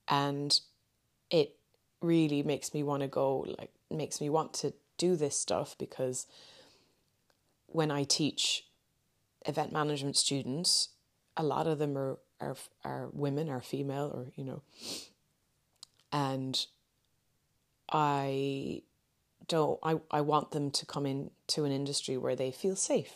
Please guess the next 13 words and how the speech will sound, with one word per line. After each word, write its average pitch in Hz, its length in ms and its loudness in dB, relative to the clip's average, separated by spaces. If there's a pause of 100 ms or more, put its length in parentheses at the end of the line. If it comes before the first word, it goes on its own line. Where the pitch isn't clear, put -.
and 147 160 -4
they 131 80 -4
feel 135 220 -6
secure - 500 -2 (100)
and 127 300 -8 (460)
they 131 100 0
feel 139 300 2
like - 160 -2
they 139 80 -2
have 139 340 -4
these 127 240 -4
equal 127 360 -4
opportunities. - 960 -6